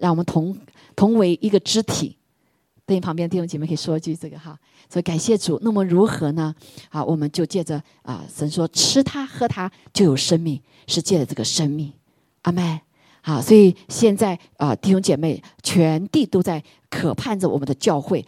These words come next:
特别是基督的教会有这样的生命活出来，基督生命活出来，不仅是为外邦人哈，还没有信主的人，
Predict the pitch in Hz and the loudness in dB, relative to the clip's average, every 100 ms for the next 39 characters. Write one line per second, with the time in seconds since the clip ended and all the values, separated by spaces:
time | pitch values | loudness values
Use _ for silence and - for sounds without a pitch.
0 | _ - 156 143 139 - 180 170 - 139 | _ -6 -4 -4 -6 -6 -4 -4 -2 -4
1 | 123 143 - - 139 147 135 - 151 165 | -4 -6 -6 -2 -2 -2 -6 -4 -4 -6
2 | 151 - 92 - - - _ _ - 233 | -10 -12 -16 -16 -18 -20 _ _ -6 -4
3 | 233 196 185 165 143 - - - - - | -2 -4 -4 -6 -8 -10 -12 -16 -18 -20
4 | _ - - 269 170 147 175 190 170 160 | _ -10 -2 0 0 -2 2 2 2 0
5 | 156 123 156 123 143 170 170 _ - 165 | -6 -8 -8 -8 -6 -8 -8 _ -6 -4
6 | 143 208 156 107 92 | -2 -4 -6 -8 -10